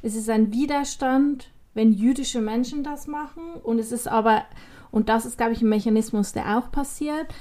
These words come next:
dass nicht jüdische Menschen, hauptsächlich weiß-christlich-deutsche Menschen,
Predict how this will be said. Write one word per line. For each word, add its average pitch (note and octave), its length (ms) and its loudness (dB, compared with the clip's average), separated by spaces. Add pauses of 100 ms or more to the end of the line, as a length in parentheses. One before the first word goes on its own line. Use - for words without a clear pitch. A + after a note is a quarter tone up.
(180)
dass - 280 -8
nicht B3+ 420 6
jüdische A#3+ 540 -2 (300)
Menschen, B3+ 540 2 (440)
hauptsächlich A3+ 680 -2
weiß-christlich-deutsche A3+ 1120 -2
Menschen, G3+ 560 4